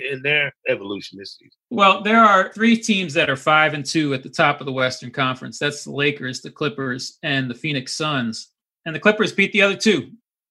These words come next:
Speaker 2: You know, they beat the, the Lakers on opening night. They beat the Suns on Sunday, um, led by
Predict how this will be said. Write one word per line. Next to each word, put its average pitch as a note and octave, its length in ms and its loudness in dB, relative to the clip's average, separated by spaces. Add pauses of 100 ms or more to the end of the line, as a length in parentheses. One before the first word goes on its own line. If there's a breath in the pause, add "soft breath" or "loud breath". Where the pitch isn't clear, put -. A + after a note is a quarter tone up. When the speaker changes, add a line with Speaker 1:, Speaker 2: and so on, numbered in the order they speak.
(140)
Speaker 2:
You D3 80 2
know, D#3+ 220 0
they E3 100 4
beat F3 320 0
the, E3 340 2
the D#3 80 -8
Lakers D#3+ 420 0
on D#3+ 180 2
opening D#3+ 340 -6
night. D3+ 260 -2
They C#3+ 120 -4
beat C#3 240 -6
the C#3+ 60 -14
Suns C#3 460 -2
on B2+ 400 -2
Sunday, D3 720 -2 (500)
um, B2 540 -2 (100)
led C#3 160 -2
by B2 220 0